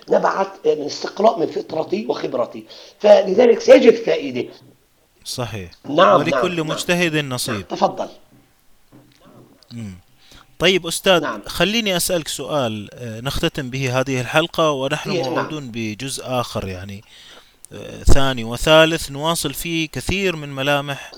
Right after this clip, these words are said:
Speaker 1: حاضر.
Speaker 2: وفوائد
Speaker 1: تفضل.
Speaker 2: الموشحات. السؤال الأخير في هذه الحلقة هو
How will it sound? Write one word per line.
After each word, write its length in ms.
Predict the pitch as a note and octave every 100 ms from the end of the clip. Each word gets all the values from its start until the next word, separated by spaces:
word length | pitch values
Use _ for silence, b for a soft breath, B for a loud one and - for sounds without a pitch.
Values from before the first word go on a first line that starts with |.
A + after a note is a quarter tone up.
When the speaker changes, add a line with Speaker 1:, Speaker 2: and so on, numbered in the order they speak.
| -
Speaker 1:
حاضر. 300 | - D#3 D3+
Speaker 2:
وفوائد 440 | A2 C#3 C#3+ D3 C3
Speaker 1:
تفضل. 100 | B2
Speaker 2:
الموشحات. 600 | A#2 A2+ - A2+ A2 -
السؤال 400 | A#2+ - G#3 G3+
الأخير 400 | D3+ C#3+ - D3+
في 420 | - B2+ A#2 A2
هذه 300 | A2+ B2+ A#2+
الحلقة 480 | A2+ A#2+ C3+ - - _ b b b b b -
هو 460 | D#3 F3 F3+ F3+